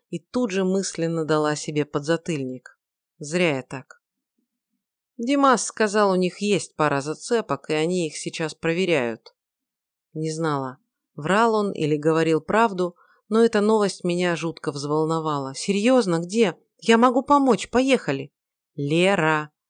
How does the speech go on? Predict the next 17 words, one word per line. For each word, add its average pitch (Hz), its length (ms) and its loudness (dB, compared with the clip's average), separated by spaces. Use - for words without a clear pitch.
Игорь 147 340 0
стиснул 143 600 -6
мои 147 180 -4
плечи 214 400 -2
и 180 80 0
заглянул 143 540 -4
в - 20 -14
глаза. 156 460 -2
«Дай 190 280 4
возможность 170 680 0
работать 151 500 -2
профессионалам». 165 1000 -2
Блин, 139 440 -4
какая 247 420 -2
же 170 140 -2
я 165 100 0
дура. 143 440 -6